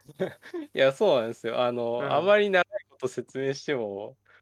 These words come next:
Speaker 2: うん。
Speaker 1: 面白くないだろうって個人的に思っちゃって。
Speaker 2: うんうん。
Speaker 1: まあ。
Speaker 2: いや、だから、ほ-、本当に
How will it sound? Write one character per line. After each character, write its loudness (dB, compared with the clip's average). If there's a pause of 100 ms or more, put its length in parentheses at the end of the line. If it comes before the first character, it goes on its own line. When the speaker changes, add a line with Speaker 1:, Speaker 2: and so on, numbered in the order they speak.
(500)
Speaker 2:
う -6
ん。 -4
Speaker 1:
面 0
白 0
く -2
な 2
い 0
だ 2
ろ -2
う -8
っ -14
て -8
個 -10
人 -10
的 -18
に -6
思 -8
っ -14
ち -16
ゃ -10
っ -12
て。 -8
Speaker 2:
う -8
ん -8
う -12
ん。 -20 (320)
Speaker 1:
ま -8
あ。 -10
Speaker 2:
い -16 (680)
や、 -4
だ 2
か 6
ら、 10
ほ-、 -4
本 6
当 0
に 0